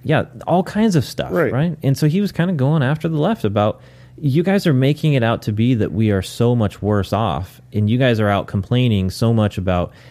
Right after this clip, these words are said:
Speaker 1: how things aren't fair. But legally speaking, things are way more, uh, equal today than they have ever been in our
Speaker 2: Correct,
Speaker 1: history."
Speaker 2: right.
Speaker 1: And for a guy who's sitting on the left,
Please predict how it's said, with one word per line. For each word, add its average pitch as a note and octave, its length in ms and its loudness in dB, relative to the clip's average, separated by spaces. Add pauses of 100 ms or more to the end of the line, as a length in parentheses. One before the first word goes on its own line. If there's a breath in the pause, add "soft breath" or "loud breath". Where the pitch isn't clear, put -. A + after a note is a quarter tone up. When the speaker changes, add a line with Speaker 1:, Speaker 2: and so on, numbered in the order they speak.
Speaker 1:
how G#2 160 0
things G2+ 280 -2
aren't F2+ 200 -2
fair. F#2+ 400 -2 (260 loud breath)
But - 180 -2
legally B2 460 2
speaking, G2 560 -2 (300 loud breath)
things C#3+ 260 2
are G#2+ 360 2
way B2+ 480 2
more, F#2 580 0 (260)
uh, F#2+ 200 -2
equal A2 440 0
today F#2+ 640 -2
than A2 240 0
they A2+ 140 2
have A#2+ 300 0
ever D3 300 2
been F#2+ 380 0
in F#2 160 0
our E2+ 160 0
Speaker 2:
Correct, A2+ 180 0
Speaker 1:
history." B1+ 320 -6
Speaker 2:
right. G2+ 300 -4 (500 soft breath)
Speaker 1:
And C3+ 100 -2
for C3+ 180 0
a B2+ 60 0
guy C3+ 240 2
who's A#2+ 280 2
sitting - 300 -4
on A#2 100 2
the G2+ 100 2
left, D3+ 460 -2